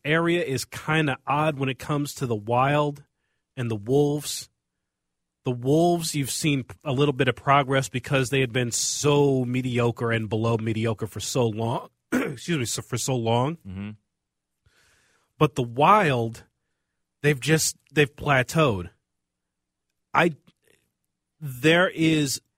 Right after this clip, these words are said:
Speaker 1: and I know they're still trying to deal with the Parise and the Suter contracts, but there's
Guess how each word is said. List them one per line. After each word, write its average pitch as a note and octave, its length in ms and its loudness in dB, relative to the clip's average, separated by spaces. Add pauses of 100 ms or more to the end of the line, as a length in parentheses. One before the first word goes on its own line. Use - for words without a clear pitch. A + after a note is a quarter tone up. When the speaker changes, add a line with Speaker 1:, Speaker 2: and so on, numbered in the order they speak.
(140)
Speaker 1:
and C3+ 140 4
I C3+ 80 4
know D3 180 4
they're E3 140 2
still D#3 320 0
trying D3 260 0
to C#3 80 0
deal C#3 240 2
with C#3 120 -2
the C3 80 -4
Parise C3 840 0
and A#2+ 120 -2
the A#2 120 -4
Suter B2+ 340 -2
contracts, A2+ 920 -4 (1120)
but C3+ 480 0 (1080)
there's C#3+ 540 2